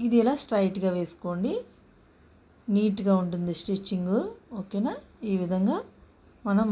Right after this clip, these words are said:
మార్కింగ్ వేసుకోవాలి. ఇక్కడ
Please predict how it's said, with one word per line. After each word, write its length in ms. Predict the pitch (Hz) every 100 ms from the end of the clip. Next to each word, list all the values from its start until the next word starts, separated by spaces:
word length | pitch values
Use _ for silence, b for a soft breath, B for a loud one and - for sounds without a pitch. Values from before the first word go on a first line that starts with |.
| 190
మార్కింగ్ 440 | 180 190 185 175 175
వేసుకోవాలి. 640 | 170 - 175 165 165 165 - - - - - - - - - - - - - - _ - _ _ _ _ _ - - - _ - - - - - _ _ _ _ _ - b b b b 240
ఇక్కడ 260 | 233 -